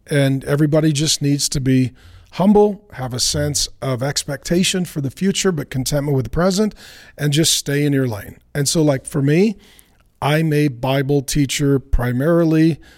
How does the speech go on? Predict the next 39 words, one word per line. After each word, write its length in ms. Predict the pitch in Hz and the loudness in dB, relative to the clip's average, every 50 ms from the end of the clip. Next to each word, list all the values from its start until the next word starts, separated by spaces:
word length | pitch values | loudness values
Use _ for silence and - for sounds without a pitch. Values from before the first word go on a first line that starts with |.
| - - - _ _ - - | -20 -20 -20 _ _ -6 0
who, 460 | - 156 147 143 139 139 131 127 127 - | 2 4 4 4 4 4 2 0 -4 -4
um, 580 | 120 127 127 131 131 127 123 120 117 113 110 101 | -4 -2 0 0 0 0 0 0 -2 -2 -4 -4
has 240 | 104 147 165 147 | -2 -2 0 0
a 60 | 151 131 | 0 -2
heart 200 | 143 143 143 - | -2 -4 -4 -6
for 160 | - 139 139 | -6 -4 -2
men. 300 | 139 131 120 95 95 - - _ _ - - - - - - _ _ | -2 -2 -2 -4 -6 -12 -18 _ _ -20 -20 -20 -20 -20 -20 _ _
That's 520 | - 120 113 113 127 131 143 156 151 - - | -6 -2 0 2 2 2 2 2 0 -2 -4
my 120 | 165 160 | -2 -2
lane. 340 | 147 143 131 110 92 - - _ _ - - | -2 -2 -2 -4 -8 -12 -18 _ _ -8 -8
I've 260 | 110 104 104 - - | -8 -8 -8 -2 0
been 180 | 127 131 143 | 0 2 2
in 120 | 165 170 170 | 0 0 0
my 160 | 170 175 170 | 0 0 0
lane 320 | 170 175 180 185 196 196 | 2 2 2 2 2 0
for 180 | 127 - - 101 | 0 -2 -4 -6
three 300 | - - 123 135 156 165 | -6 -2 0 2 2 4
decades. 520 | 151 143 139 135 - - 139 139 131 113 | 4 2 0 0 0 0 0 0 0 0
I 80 | 123 113 | -2 -4
just 280 | 107 131 127 - - 135 | -2 -2 -2 -2 -2 -2
need 160 | 127 131 123 | -2 -2 -2
to 80 | 107 | -2
stay 360 | - - - - 113 107 113 120 | -2 -2 -4 -4 -4 -4 -2 -2
in 140 | 120 123 | -2 -2
my 160 | 120 120 131 139 | -2 0 0 2
lane. 380 | 156 185 208 175 131 107 - - _ - - - - - - _ _ _ | 2 4 4 2 2 -2 -6 -12 _ -20 -20 -20 -20 -20 -20 _ _ _
Uh, 220 | - 120 120 120 117 | -6 -4 -4 -4 -6
I 160 | - - 143 | -4 -2 0
am 200 | 139 135 131 127 | 0 0 0 0
not 360 | 123 139 143 147 147 143 - - | 0 2 2 2 0 -2 -6 -10
a 200 | - 139 127 117 | -6 -4 -4 -4
Christian 400 | - - - 156 147 - 143 135 | -4 -4 -4 -2 -2 -2 -2 0
yoga 400 | 131 131 135 143 151 165 165 160 | 0 2 2 2 2 2 2 2
instructor. 680 | 151 160 - - - 175 175 175 - - 208 214 208 214 | 0 -2 -2 -2 0 0 -2 -2 0 -2 -2 -2 -2 -6
That's 400 | 147 117 131 131 131 - - - | -8 -4 -2 -2 0 -2 -2 -2
not 300 | 120 113 117 123 - - | -4 -4 -4 -6 -6 -8
my 160 | 139 135 135 | -4 -4 -2
lane. 420 | 139 143 170 180 165 131 110 104 - - - - - - - - - _ - | 0 2 2 2 2 2 -2 -4 -10 -18 -20 -20 -20 -20 -20 -20 -20 _ -6
Uh, 340 | 131 131 131 127 120 120 | -2 -2 0 0 0 -2